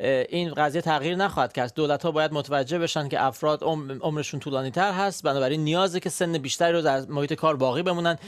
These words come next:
دیرتر بازنشسته بشن. الان می‌بینیم از شصت و پنج به هفتاد حتی بیشتر داره میره سن بازنشستگی و در گذشته هم بیشتر خواهد شد. هرچه افراد بیشتر،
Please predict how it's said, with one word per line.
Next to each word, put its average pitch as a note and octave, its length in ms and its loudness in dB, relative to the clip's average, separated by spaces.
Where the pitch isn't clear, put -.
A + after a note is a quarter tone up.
دیرتر D#3+ 360 2
بازنشسته E3 600 0
بشن. D#3+ 240 0
الان C3+ 200 2
می‌بینیم D#3+ 240 0
از B2+ 160 0
شصت C3+ 200 -2
و C3+ 60 0
پنج D3+ 300 -2
به C3 180 2
هفتاد C#3 560 0
حتی C#3 220 -2
بیشتر D3 400 0
داره E3 180 2
میره D#3 200 0
سن D3+ 240 -2
بازنشستگی D3 840 -2
و C3 140 2
در C#3+ 180 2
گذشته C3+ 400 0
هم D#3+ 100 0
بیشتر G3+ 300 0
خواهد B2 240 0
شد. B2+ 120 -6
هرچه G#3 320 0
افراد F3 280 -2
بیشتر، F3+ 400 0